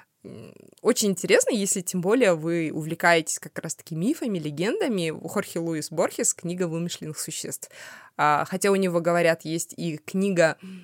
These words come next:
рая и ада, книга песка, ну, различные. Я вот, э, у Борхеса тоже читала пару только рассказов, но книга вымышленных существ, мне она очень понравилась.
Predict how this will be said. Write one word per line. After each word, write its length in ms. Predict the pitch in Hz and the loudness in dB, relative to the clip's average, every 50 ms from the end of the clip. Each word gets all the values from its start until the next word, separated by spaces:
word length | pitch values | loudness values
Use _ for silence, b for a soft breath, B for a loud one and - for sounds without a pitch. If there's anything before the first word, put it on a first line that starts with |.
| 175 165 B B B _ _ _ | -20 -20 B B B _ _ _
рая 380 | - 143 170 185 185 180 165 156 | 0 4 6 8 8 8 6 4
и 200 | - 165 160 - - | 0 -2 -6 -4 -2
ада, 880 | 147 151 165 175 208 220 220 226 208 190 196 190 190 190 185 175 180 180 | 2 4 6 8 10 10 8 8 6 6 6 6 8 6 6 4 0 -2
книга 320 | - - 185 190 196 175 160 | -2 -2 0 0 0 0 -2
песка, 640 | - - 165 - - - - - 180 185 190 202 196 | -2 0 2 2 2 2 2 4 6 6 8 6 6
ну, 380 | 190 190 180 156 - - 147 | 4 2 2 0 -2 -4 -2
различные. 560 | 160 190 190 180 208 196 - - 170 151 147 | 0 0 0 0 0 -2 -2 -2 -2 -4 -4
Я 200 | 147 147 180 214 | 0 4 4 6
вот, 240 | 202 196 185 - _ _ _ - | 6 4 2 0 _ _ _ -4
э, 80 | 160 | -2
у 260 | 165 160 156 - - 190 | 0 0 0 0 0 2
Борхеса 440 | 175 208 220 190 - 196 - - 151 | 2 2 2 2 0 -4 -4 -6 -2
тоже 340 | - - 220 208 165 165 | 2 2 2 2 2 0
читала 380 | 156 - - - 160 156 147 135 | -2 -4 -2 0 2 2 2 0
пару 400 | - - 196 180 180 165 156 147 | 0 4 6 8 8 8 6 2
только 600 | - - 151 147 - - 139 - - - - 202 226 | 0 -2 -4 -4 -4 -6 -8 -8 -8 -10 -16 -20 -12
рассказов, 580 | 233 170 160 - - 175 - 466 523 403 - - - | -6 -2 0 2 4 4 4 4 4 2 0 -2 -4
но 300 | 160 165 160 147 - - | -2 -2 -2 -2 -4 -6
книга 320 | - - 196 185 170 170 | -4 -2 -2 0 0 0
вымышленных 460 | 160 170 170 165 - - 151 147 - | 0 -2 -2 -4 -4 -6 -8 -10 -10
существ, 480 | - 165 165 - - - 494 - - - | -10 -10 -8 -4 -2 -2 -2 -4 -6 -8
мне 220 | 160 165 175 180 | -4 -2 0 0
она 180 | 180 170 156 143 | 0 -2 -2 -2
очень 300 | 151 156 - - 160 143 | -2 -4 -4 -4 -8 -10
понравилась. 640 | - 131 135 135 135 - - - - - - - | -10 -8 -6 -6 -6 -6 -8 -10 -10 -10 -10 -12